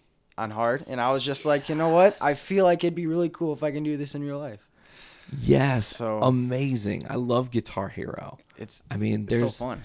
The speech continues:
Speaker 2: there's behind you. You can't see it right now. I'll show you after the show. There's a Guitar Hero trophy hanging on our wall. Yeah,
Speaker 1: Wow.
Speaker 2: I didn't win it.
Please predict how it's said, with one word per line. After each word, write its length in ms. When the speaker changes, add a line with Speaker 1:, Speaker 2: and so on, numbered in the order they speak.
Speaker 2:
there's 240
behind 500
you. 140
You 220
can't 320
see 180
it 100
right 180
now. 180
I'll 80
show 180
you 140
after 220
the 60
show. 200
There's 220
a 40
Guitar 280
Hero 200
trophy 500
hanging 280
on 120
our 140
wall. 400
Yeah, 160
Speaker 1:
Wow. 240
Speaker 2:
I 100
didn't 300
win 180
it. 180